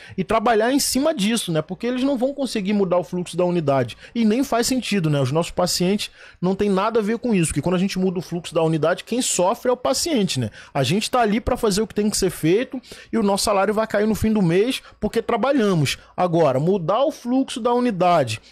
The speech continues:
a ponto de tirar o A C S ou A C E da rua, né, por conta de um curso, quem sofre é o paciente, que vai ficar alguns dias sem receber visita e às vezes a gente descobre coisas na visita que se a gente não for, né, quem, quem,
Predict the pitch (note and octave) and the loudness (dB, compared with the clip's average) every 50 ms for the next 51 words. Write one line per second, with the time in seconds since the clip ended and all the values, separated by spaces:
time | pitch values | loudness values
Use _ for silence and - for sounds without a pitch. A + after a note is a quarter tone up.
0 | - - D#3 C#3+ - E3+ G#3+ A3+ - G#3 G3 - - G#3+ G3+ G3 G#3+ B3 B3 A#3+ | -8 -6 -6 -4 -2 -2 -2 -2 -2 -4 -4 -2 -2 0 2 2 2 2 2 0
1 | A#3 - - - A3 G3+ F#3 E3 D#3 - F#3 F#3 F#3 - - - F#3+ F#3+ G3+ G3 | 0 -2 -2 0 2 2 2 2 2 2 0 0 0 0 0 0 2 2 2 2
2 | G#3+ G3+ D#3 C#3+ E3+ F#3 F3+ D#3 C3 A#2+ G#2+ - - - - - - _ _ D3 | 0 0 2 2 2 4 4 4 2 0 -2 -4 -10 -20 -20 -20 -20 _ _ -2
3 | D3+ D#3+ D#3 - - _ D#3+ D3+ - - - G3+ G#3+ G#3 F#3 D3 D#3 A3 A#3+ A3+ | 0 0 0 -2 -4 _ -6 -6 -4 -2 -2 0 0 0 0 0 0 0 0 -2
4 | - - - A3 C#4 C#4 G3+ - - - B2 - - _ - _ _ _ _ - | -4 -2 0 0 2 2 0 0 -2 -4 -6 -8 -10 _ -20 _ _ _ _ -4
5 | A3+ B3 C#4+ D4 - - - G#3 G#3+ A#3 A#3 - B3 A#3+ A#3+ - A#3+ B3 - - | -2 0 0 0 0 0 0 2 2 0 0 0 0 0 0 0 -2 -2 -2 -2
6 | C#4 B3 G#3+ F#3+ - - D3+ F3 F3 - G3 - G3 G3+ G3 F#3 G#3 A#3 A#3+ E3+ | 0 0 0 0 -2 0 0 -2 0 -2 -4 -2 0 0 0 2 2 2 2 2
7 | C3 D#3 F#3+ A3+ A#3+ - - - - - - - - - G3+ G#3+ A3 A#3 A3 - | 2 2 2 2 0 -2 -4 -8 -16 -20 -10 -6 -4 -2 0 2 2 0 0 0
8 | A3 F#3+ G3 G#3+ G3+ F3+ G3+ F3+ D3 E3 G#3 A#3 G#3 B3 A3+ G3+ D#3+ D#3+ E3 G3 | 0 0 0 0 0 0 0 0 2 0 0 0 0 0 0 2 2 2 0 0
9 | A3 G#3+ G#3+ G3 G#3 G#3+ - - F#3 F#3 - - - F3+ F3+ F3+ - - F3+ F#3 | 2 2 2 2 0 0 -2 -4 -6 -6 -4 -2 -2 -2 0 -2 0 0 0 2
10 | F3+ E3+ E3 F3+ F3 E3 E3 E3+ C#3 C3 E3+ G#3 G3+ A3+ F#3 G#3 F#3 - F#3 F3 | 2 2 2 2 0 0 0 0 0 0 -2 -2 -4 -4 -4 -4 -4 -2 -2 -2
11 | G3 - - G3 G3 G3+ - - F#3 G3 A3 A3+ - - - - - - - E3 | -2 -2 -2 -2 -4 -4 -2 0 2 2 2 0 -2 -8 -20 -20 -20 -10 -4 -4
12 | F#3+ G3 G3 - G#3+ G3+ - - G3 G#3 G#3 G3 | -4 -2 -2 -2 -4 -2 -2 0 0 0 0 0